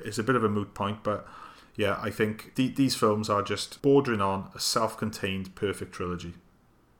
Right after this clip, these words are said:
So, Hayden, thank you very much for, for suggesting this. It,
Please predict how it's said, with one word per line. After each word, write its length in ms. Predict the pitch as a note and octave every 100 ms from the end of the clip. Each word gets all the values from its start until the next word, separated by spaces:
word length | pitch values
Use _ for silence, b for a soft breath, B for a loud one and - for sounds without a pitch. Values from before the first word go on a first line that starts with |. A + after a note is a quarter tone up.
| _ _ _ _ _ _ _ _ _ -
So, 280 | E3+ E3
Hayden, 420 | C3+ D#3 E3 C#3 -
thank 260 | D3+ C#3
you 60 | C#3
very 180 | C#3 C3+
much 240 | C3 -
for, 380 | - C3 A#2+ A2
for 400 | - - - A#2+
suggesting 560 | - A2 A#2 - A#2
this. 260 | A#2 A#2 -
It, 320 | C3+ A2+ -